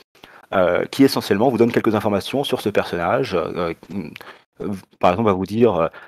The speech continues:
qu'il a des rivalités ou des, ou des, ou des collaborations ou des liens avec d'autres personnages que pour, pour y avoir dans d'autres, euh, sur d'autres stickers, euh, de cette même marque de chocolat.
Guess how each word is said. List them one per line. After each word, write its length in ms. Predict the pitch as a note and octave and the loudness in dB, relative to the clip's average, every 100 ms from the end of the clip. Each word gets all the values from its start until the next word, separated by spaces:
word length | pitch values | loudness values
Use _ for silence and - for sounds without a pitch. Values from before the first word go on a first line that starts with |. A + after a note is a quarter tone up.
| _ - | _ 0
qu'il 100 | A2 | 4
a 60 | |
des 120 | G#2 G2+ | 6 4
rivalités 680 | A#2 A#2 A#2+ - A2 A#2 | 6 4 4 6 8 8
ou 100 | A#2 | 6
des, 320 | G2 F#2+ F2 - | 2 0 -2 -4
ou 80 | |
des, 320 | G2+ G2 F#2+ F2 | -2 0 0 0
ou 60 | |
des 100 | G2+ | 0
collaborations 840 | G2 G#2+ G2+ F#2+ G2 - G2+ A2+ A#2 | 4 4 4 2 -2 -4 -2 -2 -2
ou 80 | F#2+ | -2
des 80 | |
liens 240 | F#2+ A2+ C3+ | 2 4 6
avec 200 | G2+ F#2 | 4 4
d'autres 260 | C#3 - | 4 4
personnages 600 | A2+ G#2+ G2+ G2 B2 A#2 - | 0 2 2 4 2 0 -6
que 100 | G#2 | -6
pour, 280 | F#2 F#2+ F2 | -6 -8 -8
pour 160 | G2 | -4
y 100 | G2+ | 2
avoir 200 | G2+ A#2+ | 4 4
dans 100 | G2 F2 | 4 2
d'autres, 420 | B2+ - F2+ E2+ - - - - | 2 4 2 2 -8 -18 -10 -4
euh, 100 | - | -4
sur 200 | - F#2+ | 0 4
d'autres 220 | E2 A2+ | 4 2
stickers, 580 | - A2 G2 G#2 - - | -2 -2 2 2 -2 -8
euh, 200 | F2 F2+ | -4 -4
de 60 | F#2 | -4
cette 180 | G2 A2 | -4 0
même 100 | A2 | 2
marque 160 | G2+ | 2
de 60 | G2+ | 0
chocolat. 400 | - F#2 E2 | -4 -2 -2